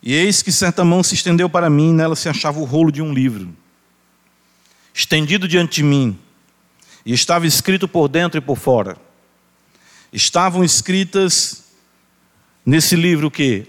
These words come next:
Lamentações, suspiros e ais.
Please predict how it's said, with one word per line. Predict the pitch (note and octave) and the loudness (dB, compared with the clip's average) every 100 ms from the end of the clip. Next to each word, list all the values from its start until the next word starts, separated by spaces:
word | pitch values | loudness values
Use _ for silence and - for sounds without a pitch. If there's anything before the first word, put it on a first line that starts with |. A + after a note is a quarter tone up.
| C3 | -2
Lamentações, | C#3+ D3+ G3 F#3+ E3+ D3+ D3 D3 D#3 D3 - - _ _ _ _ _ _ _ | 2 4 2 0 -2 -2 -2 -2 -4 -8 -10 -14 _ _ _ _ _ _ _
suspiros | - - F3+ - - D3+ D3 C#3+ - - - _ _ _ _ _ _ | -4 0 2 0 0 0 0 -2 -4 -6 -10 _ _ _ _ _ _
e | A2+ B2 | -2 2
ais. | C3 A#2+ F#2 - - - - - | 4 2 0 -6 -6 -6 -8 -12